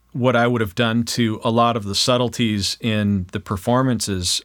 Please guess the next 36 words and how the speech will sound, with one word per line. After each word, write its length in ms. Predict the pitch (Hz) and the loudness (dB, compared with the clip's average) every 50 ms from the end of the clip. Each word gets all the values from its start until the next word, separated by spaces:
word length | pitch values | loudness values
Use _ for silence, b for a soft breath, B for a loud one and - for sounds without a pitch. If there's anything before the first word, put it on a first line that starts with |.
| _ | _
would 160 | - 117 117 110 | 0 0 0 0
have 140 | 101 - | 0 -2
been 240 | - 117 107 104 98 | -2 -2 0 0 0
blown 300 | 92 107 113 110 107 104 | 0 0 0 0 0 0
up 200 | 110 123 127 120 | 0 0 0 0
in 100 | 120 107 | -2 -2
that. 240 | 98 95 87 90 - | -2 -2 -4 -4 -4
So 240 | - - 123 110 101 | -4 -2 0 0 0
we 140 | 98 107 110 | 0 0 0
wanted 260 | 110 120 120 117 104 101 | 0 0 0 0 -2 -4
to 60 | 101 | -6
keep 220 | - - 120 117 | -4 -4 -4 -4
the 80 | - 107 | -6 -8
performances 800 | - - 110 - - 120 127 131 135 127 113 - 110 101 92 | -8 -8 -8 -2 0 0 2 2 2 0 -2 -2 -4 -2 -2
there. 260 | - 98 95 95 101 104 | 0 0 0 0 -2 -2
So 180 | - - 120 | -2 -4 -4
the 140 | 107 98 101 | -2 -2 -2
drone 580 | 98 - 107 113 117 127 131 127 123 - - - _ _ _ _ | -2 0 0 2 2 2 0 0 -2 -4 -6 -14 _ _ _ _
stayed 480 | - - - - 120 113 113 110 104 | -6 -6 -2 0 0 2 2 0 0
with 200 | 117 117 107 - | -2 -2 -2 0
us. 340 | 107 98 95 98 - - - B B B B B B B B B - | 0 0 0 0 -2 -6 -8 B B B B B B B B B -2
And 180 | - 120 120 117 | 0 2 2 2
then 280 | 113 107 104 98 95 - _ - | 2 0 -2 -2 -4 -8 _ -2
the 140 | 113 110 | 0 0
design 480 | 107 104 110 101 - 117 110 117 117 117 | 0 -2 -4 -2 0 0 0 0 0 -2
of 100 | 110 98 | -2 -4
the 140 | 110 110 104 | -4 -4 -4
engine 400 | 110 113 113 107 104 110 104 101 | -2 -2 -2 -2 -2 -2 -2 -2
that 160 | 98 - - | -2 -4 -2
Peter 280 | - 127 123 120 117 104 | 0 0 2 2 2 2
has 380 | 107 107 104 101 107 104 98 - - | 0 0 0 -2 -2 -4 -6 -6 -4
around 540 | 120 110 101 107 110 117 123 123 123 113 104 | -4 -2 -2 0 0 2 2 2 2 2 0
it 180 | 95 98 - - _ B B B B B B B B - | -2 -6 -8 -12 _ B B B B B B B B -2
was 380 | 117 117 110 107 104 98 - - | 0 2 2 2 0 -2 -4 -4
the 120 | - 113 | -4 -4
glue 640 | 104 98 104 113 123 139 135 127 113 104 101 101 | -4 -4 0 2 2 4 4 2 2 0 -4 -6